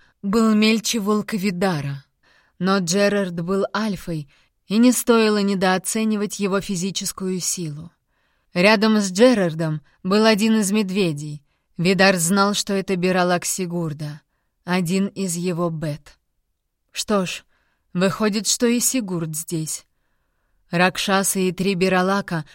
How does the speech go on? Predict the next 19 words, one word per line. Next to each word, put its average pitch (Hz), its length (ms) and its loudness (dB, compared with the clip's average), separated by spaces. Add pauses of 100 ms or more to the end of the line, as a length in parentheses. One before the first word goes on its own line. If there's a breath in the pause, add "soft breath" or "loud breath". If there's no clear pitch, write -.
(100)
окружили 214 540 2
шестёрку 214 640 -2
представителей 190 840 -2
из 175 280 -6
белой 170 320 -4
стаи. 160 540 -8 (1000)
«Великий 254 760 4
альфа 240 440 4
белой 233 400 4
стаи 233 480 4
собственной 220 760 0
персоной», 170 880 2 (320)
произнёс 180 640 0
Джерард, 202 580 -2 (280 soft breath)
тряхнув 202 500 0
головой, 175 560 0 (200 soft breath)
скалясь, 214 680 -2
обнажая 180 640 -2
клыки. 156 640 -12